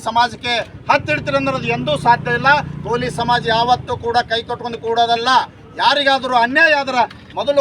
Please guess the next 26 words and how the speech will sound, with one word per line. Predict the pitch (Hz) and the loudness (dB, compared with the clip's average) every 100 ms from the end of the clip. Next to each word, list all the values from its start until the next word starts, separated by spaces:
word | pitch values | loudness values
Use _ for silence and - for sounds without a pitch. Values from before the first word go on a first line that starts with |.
| 262 | 4
ಹೋಗಿ | 262 262 | 2 0
ನಿಂತು, | 262 - 247 208 - - 196 | -6 -4 -4 -4 -12 -10 -4
ಪೊಲೀಸರಿಗಿಂತ | 254 311 294 277 285 269 | -4 -4 -8 -8 -4 -4
ಮೊದಲು | 254 262 262 | -4 -4 -6
ನಿಂತು | 262 - | -8 -8
ಕೆಲಸ | 233 247 247 | -6 -4 -2
ಮಾಡುವಂಥ | 240 240 247 233 233 | 0 -2 -6 -8 -4
ಸಮಾಜ | 254 311 311 262 | 2 4 2 0
ಇವತ್ತು | 254 240 226 | -6 -8 -8
ಪೊಲಿ-, | 226 233 - - - - | -10 -10 -14 -20 -16 -8
ಕೋಲಿ | 220 247 220 | -8 -6 -6
ಸಮಾಜ. | 226 214 180 - - - - - - - - - - - 208 | 0 0 0 -10 -14 -20 -20 -20 -20 -20 -20 -20 -20 -10 -6
ಈ | 214 | 0
ರಾಜ್ಯದಲ್ಲಿ, | 254 277 277 269 262 262 | 2 2 0 0 0 2
ದೇಶದಲ್ಲಿ | 285 269 269 269 254 | 2 0 -2 -2 -6
ಸ್ವತಂತ್ರ | 240 302 285 285 277 | -4 -4 -2 -4 -2
ಪೂರ್ವದಲ್ಲಿಯೂ | 277 277 277 277 269 269 262 | -2 0 0 0 -2 -4 -2
ಕೂಡ | 269 339 - - - - 311 | 4 4 2 -8 -20 -18 -8
ಇವತ್ತು | 214 220 262 240 | -6 -6 -10 -8
ಪೊಲೀಸ್ | 226 247 277 240 | -6 -4 -6 -6
ಇಲಾಖೆ | 240 247 247 247 240 | -2 -2 -2 -4 -4
ಏನು | 247 240 | -6 -8
ಇವತ್ತು | 240 226 | -8 -10
ಕೆಲಸ | 226 262 240 | -8 -4 -4
ಇದೆ, | 233 277 269 - | 2 0 0 -8
ಆ | - | -2